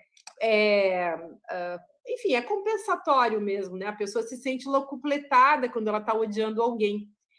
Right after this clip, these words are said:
E aí, odiar as feministas, odiar os comunistas, odiar os petistas, odi-, odiar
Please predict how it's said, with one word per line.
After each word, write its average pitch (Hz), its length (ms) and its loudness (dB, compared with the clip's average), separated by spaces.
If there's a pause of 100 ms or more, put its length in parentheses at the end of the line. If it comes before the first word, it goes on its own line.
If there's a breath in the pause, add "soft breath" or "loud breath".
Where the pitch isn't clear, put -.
(220)
E 220 80 2
aí, 233 120 6
odiar 240 320 6
as - 160 -6
feministas, 240 840 0
odiar 220 360 2
os 233 140 -6
comunistas, 226 840 -2
odiar 214 320 2
os 233 140 -2
petistas, 262 1000 0
odi-, 277 340 -4
odiar 254 600 6